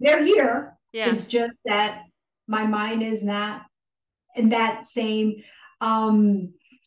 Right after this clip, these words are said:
Speaker 1: what you call it, um, frequency.
Speaker 2: Right, right. Yeah, if you've ever, you know, you can't find your keys, you can't find your
Speaker 1: Mm-hmm.
Speaker 2: glasses, all of those things, and then all of a sudden you find 'em. I always, I always laugh when I can't find s-, I'm like, "Yeah, I put it in a very smart place."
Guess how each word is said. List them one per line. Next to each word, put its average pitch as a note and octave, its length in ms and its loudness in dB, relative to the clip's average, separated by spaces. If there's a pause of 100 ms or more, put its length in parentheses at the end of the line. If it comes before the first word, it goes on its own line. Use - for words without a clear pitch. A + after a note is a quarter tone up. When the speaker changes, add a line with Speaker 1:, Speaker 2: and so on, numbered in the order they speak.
(180)
Speaker 1:
what A#3+ 180 2
you C4 120 0
call A#3 300 2
it, F#3 280 -2
um, G#3 260 0
frequency. C#4+ 840 0 (160)
Speaker 2:
Right, C4 360 -8
right. A#3 340 -10 (460)
Yeah, F4+ 200 -4
if D4 100 -8
you've B3 160 -4
ever, B3+ 300 -2
you B3+ 160 -8
know, G3 160 -4
you F3+ 120 -6
can't F3 260 -8
find G3 220 -6
your F3+ 100 -6
keys, A3+ 540 -6
you F#3+ 60 -10
can't F3+ 240 -8
find F#3 240 -8
your F3+ 80 -8
Speaker 1:
Mm-hmm. F#3 100 -12
Speaker 2:
glasses, G3+ 640 -4
all A3 200 -4
of A#3 120 -8
those G#3+ 200 -6
things, A3+ 560 -8 (580)
and G#3+ 180 -8
then G#3+ 120 -2
all G#3 120 -2
of G3+ 100 -6
a G#3 40 -6
sudden A3 320 -8
you F#3+ 100 -6
find A#3 480 -8
'em. E3 240 -10
I F3+ 160 -4
always, F3+ 240 -10 (240)
I F#3 120 -8
always F3+ 200 -10
laugh E3+ 280 -6
when E3+ 100 -12
I E3 80 -10
can't D#3+ 240 -16
find D#3+ 180 -10
s-, - 100 -20
I'm E3+ 100 -12
like, E3+ 180 -14
"Yeah, F3+ 180 -6
I D#3+ 80 -4
put E3+ 180 -12
it E3 40 -6
in D#3 100 -10
a D3 80 -12
very F#3 300 -10
smart G3 340 -10
place." - 480 -14